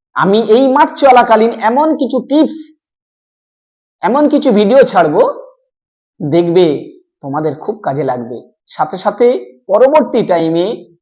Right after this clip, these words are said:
ওয়েস্ট বেঙ্গল পুলিশ হোক, ক্যালকাটা পুলিশ হোক, এসআই হোক, আর্মি হোক, যে কোনো টিপস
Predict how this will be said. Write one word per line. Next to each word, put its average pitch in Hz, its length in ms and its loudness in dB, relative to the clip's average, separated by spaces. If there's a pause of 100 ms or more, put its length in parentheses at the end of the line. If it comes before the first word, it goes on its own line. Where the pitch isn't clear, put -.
ওয়েস্ট 165 240 -2
বেঙ্গল 175 280 -2
পুলিশ 180 300 -4
হোক, 190 160 -6
ক্যালকাটা 180 360 -2
পুলিশ 175 340 -8
হোক, 185 220 -4
এসআই 170 320 -4
হোক, 175 280 -4
আর্মি 165 380 0
হোক, 233 300 -4 (260)
যে 175 180 2
কোনো 247 540 -4 (120)
টিপস - 520 -2